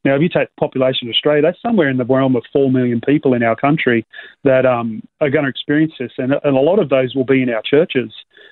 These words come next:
Um, so it's, it's a greater conversation than just the pastor. It's what about the people in the, in the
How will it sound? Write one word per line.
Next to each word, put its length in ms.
Um, 320
so 120
it's, 180
it's 260
a 60
greater 340
conversation 680
than 120
just 280
the 100
pastor. 520
It's 180
what 180
about 200
the 80
people 320
in 120
the, 120
in 160
the 80